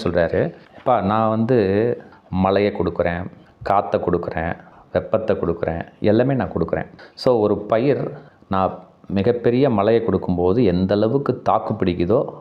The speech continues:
அந்த அளவுக்கு தேவையான தண்ணீரை மட்டும் அது எடுத்து உயிர் வாழுது.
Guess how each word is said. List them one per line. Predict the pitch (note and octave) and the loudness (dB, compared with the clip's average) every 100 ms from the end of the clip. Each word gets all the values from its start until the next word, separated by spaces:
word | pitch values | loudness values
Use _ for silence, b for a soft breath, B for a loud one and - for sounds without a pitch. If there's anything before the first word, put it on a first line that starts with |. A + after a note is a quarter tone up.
| - | -10
அந்த | - F2 F#2 | -4 -2 2
அளவுக்கு | F#2+ A2+ B2 D#3 - | 2 2 0 -2 0
தேவையான | F#2+ G2 G2 G2 F#2 | 2 4 4 2 0
தண்ணீரை | - F#2+ G#2+ G#2+ | -2 0 2 4
மட்டும் | F#2+ E2 - C#3+ | 2 -2 -2 -2
அது | F2+ | 0
எடுத்து | F2 G2+ - - - - | 0 0 -2 -2 -2 0
உயிர் | F#2 F#2 | 0 2
வாழுது. | E2 D#2 - | 0 -4 -10